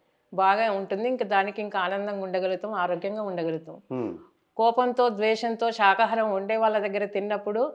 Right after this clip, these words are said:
Speaker 2: Hmm.
Speaker 1: మన బాడీకి మనకు తేడా తెలుస్తుంది సార్.
Speaker 2: Okay.
Speaker 1: మన ధ్యానులైనా సరే,
Speaker 2: Hmm.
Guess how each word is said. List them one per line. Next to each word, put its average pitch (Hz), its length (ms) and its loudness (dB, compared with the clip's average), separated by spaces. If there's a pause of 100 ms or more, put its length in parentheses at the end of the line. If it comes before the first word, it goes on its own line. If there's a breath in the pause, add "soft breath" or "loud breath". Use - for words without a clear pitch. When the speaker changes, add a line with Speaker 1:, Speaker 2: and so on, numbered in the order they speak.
Speaker 2:
Hmm. 226 280 -6
Speaker 1:
మన 202 140 -2
బాడీకి 208 400 2
మనకు 202 240 -4
తేడా 196 280 2
తెలుస్తుంది 190 540 -4
సార్. 139 400 -6
Speaker 2:
Okay. 123 140 -4
Speaker 1:
మన 214 340 2
ధ్యానులైనా 233 600 4
సరే, 214 520 0
Speaker 2:
Hmm. 117 200 -4